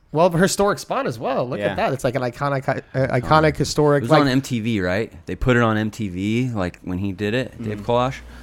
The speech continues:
Speaker 1: I could s-, I
Speaker 3: I
Speaker 1: could
Speaker 3: think,
Speaker 1: s-,
Speaker 3: I
Speaker 1: I
Speaker 3: think
Speaker 1: think so,
Speaker 3: was,
Speaker 1: yeah.
Speaker 3: yeah.
Speaker 1: I mean, a lot of that
Speaker 3: It's
Speaker 1: Hoax
Speaker 3: big.
Speaker 1: Two
Speaker 3: It was
Speaker 1: footage
Speaker 3: all over.
Speaker 1: wasn't
Speaker 3: Mm-hmm.
Speaker 1: M T V,
Speaker 3: Mm-hmm.
Speaker 1: so.
Speaker 2: I mean, that's
Speaker 3: Okay.
Speaker 2: probably why they remember it, too, for, like, a local Omaha place to be like, "Oh, my, like, neighborhood's on M T V. Like, what the
Speaker 1: Right.
Speaker 2: hell?"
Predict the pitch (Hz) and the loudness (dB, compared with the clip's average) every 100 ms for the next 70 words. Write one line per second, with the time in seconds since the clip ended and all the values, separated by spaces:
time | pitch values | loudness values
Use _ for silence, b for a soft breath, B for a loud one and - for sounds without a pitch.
0 | B 170 - 139 - 139 - 135 - 139 | B -6 -6 -8 -4 -4 0 0 0 -4
1 | 123 123 - - 220 147 180 147 101 92 | -2 -2 -2 0 2 2 2 0 0 -2
2 | 85 B B B - 180 180 180 185 196 | -4 B B B -4 2 6 8 8 6
3 | 147 131 101 170 156 113 147 117 117 110 | 6 6 6 4 2 4 6 8 8 6
4 | 107 139 147 139 131 131 131 139 127 131 | 4 2 0 -2 -6 -6 -4 -4 -2 -2
5 | 123 - 82 80 123 127 110 135 135 131 | -4 -8 -12 -8 -8 -6 -4 -2 0 2
6 | 120 117 113 113 104 - 127 87 101 92 | 2 2 -2 -4 -6 -6 -8 -6 -6 -6
7 | - 95 104 104 101 95 92 _ _ - | -6 -8 -8 -8 -10 -10 -14 _ _ -14
8 | 104 107 98 101 98 95 - 107 101 - | -10 -6 -6 -4 -4 -4 -6 -8 -8 -10
9 | 92 95 95 147 120 98 95 107 107 110 | -8 -8 -4 -4 -4 -6 -12 -6 -4 -2
10 | 110 104 135 120 120 107 107 110 107 110 | -4 -8 -10 -10 -8 -6 -6 -6 -8 -8
11 | 117 - 113 131 113 95 117 113 104 135 | -10 -8 -6 -6 -6 -6 -8 -4 -2 -2
12 | 135 | -4